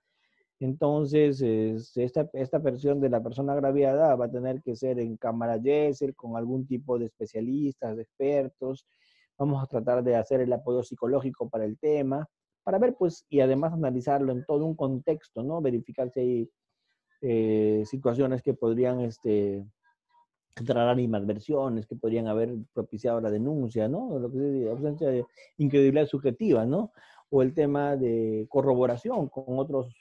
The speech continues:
este, indicios que puedan existir, o la persistencia en la incriminación,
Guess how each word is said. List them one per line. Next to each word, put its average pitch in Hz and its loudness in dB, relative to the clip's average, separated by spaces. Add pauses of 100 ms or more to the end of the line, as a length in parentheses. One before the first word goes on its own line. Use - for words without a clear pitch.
(100)
este, 110 -6 (340)
indicios 147 0
que 143 -2
puedan 151 -4
existir, 135 -2
o 165 6
la 139 2
persistencia 143 0
en 123 -2
la 127 0
incriminación, 131 -2